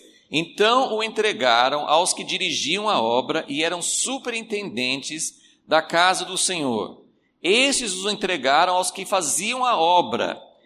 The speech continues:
e trabalhavam na casa do Senhor para consertarem e repararem a casa.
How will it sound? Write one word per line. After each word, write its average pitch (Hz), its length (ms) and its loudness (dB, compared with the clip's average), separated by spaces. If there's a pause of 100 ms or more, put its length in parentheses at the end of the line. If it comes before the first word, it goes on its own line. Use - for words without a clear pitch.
(100)
e 151 120 -2
trabalhavam 180 840 4
na 196 140 -2
casa 170 360 0
do 160 120 -6
Senhor 147 420 -2
para 151 160 -4
consertarem 147 1200 0 (340)
e 135 160 -4
repararem 151 960 0
a 143 100 0
casa. 107 680 0